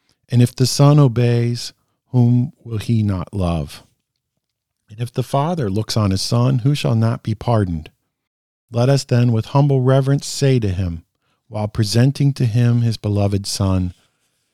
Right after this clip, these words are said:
nailed for our sakes upon the cross, Protector noster aspice Deus, et respice in facium Christi tui. Look upon us, God our protector, and regard the face of thy Christ.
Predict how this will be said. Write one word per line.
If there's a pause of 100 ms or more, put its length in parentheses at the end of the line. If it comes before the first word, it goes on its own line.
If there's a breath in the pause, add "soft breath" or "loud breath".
(200)
nailed
for
our
sakes
upon
the
cross, (800)
Protector
noster
aspice
Deus, (100)
et
respice
in
facium
Christi
tui. (540)
Look
upon
us,
God
our
protector, (460)
and
regard
the
face
of
thy
Christ.